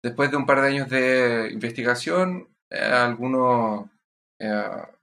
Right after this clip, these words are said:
eh, científicos australianos de nombre Michael Alpers, eh, encontró que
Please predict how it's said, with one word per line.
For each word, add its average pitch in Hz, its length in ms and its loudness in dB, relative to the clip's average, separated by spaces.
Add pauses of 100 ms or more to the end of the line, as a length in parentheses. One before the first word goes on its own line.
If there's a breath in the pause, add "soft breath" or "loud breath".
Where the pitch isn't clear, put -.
(260)
eh, - 420 -8
científicos 117 580 -6
australianos 113 720 -2 (1300)
de 107 80 -2
nombre 110 600 0 (340)
Michael 113 480 0
Alpers, 110 720 -4 (360)
eh, 110 580 -4 (100)
encontró 123 760 -2
que 139 440 -4